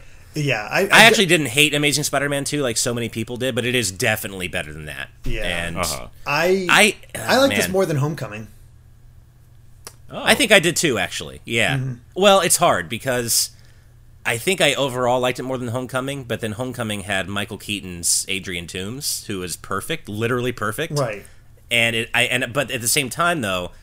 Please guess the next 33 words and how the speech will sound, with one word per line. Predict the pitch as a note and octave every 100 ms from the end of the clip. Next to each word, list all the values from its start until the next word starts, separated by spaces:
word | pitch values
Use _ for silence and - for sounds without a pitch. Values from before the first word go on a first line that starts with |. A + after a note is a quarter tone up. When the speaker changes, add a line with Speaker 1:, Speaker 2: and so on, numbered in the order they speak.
| - - -
Speaker 2:
Jake | - C#3 A#2
Gyllenhaal's | C3+ A#2+ A2 G2+
Mysterio | - - C3 G#2+
is | F#2+ -
also | G2+ A2 - E2+
really | D#2+ E2+ F2+ F#2+ E2+ E2+
good. | D2+ F2+ D2+ C#3
Speaker 1:
They, | E3 E3+
they | D3
do | A#2 F#2
Speaker 2:
So | - D3
Speaker 1:
some |
very | C3 - B2 B2+ C3+ C#3 B2+ C3
fun | C#3+ A#2+ A#2
things | A2+ A#2+
with | B2 A2
him | A#2
in | A2+
this | A2
movie. | A#2+ A2+ A2 A#2 - -
Speaker 2:
They | A2+ B2 A#2+
really | G2 F#2+ A2+ A#2 A2+ G2+
Speaker 3:
That's | E2 F2
Speaker 2:
do. | F2 E2
Speaker 3:
great. | C#2 C2 C2 - - - - -
Speaker 2:
He's, | D#3+ C3 G#2+
he's | D3 A2+ G#2+
really | G#2+ B2+ A2+
good, | F2+ G#2
and | F#2 G2
the, |
and | E2+ G2 F#2+
the | F#2 E2+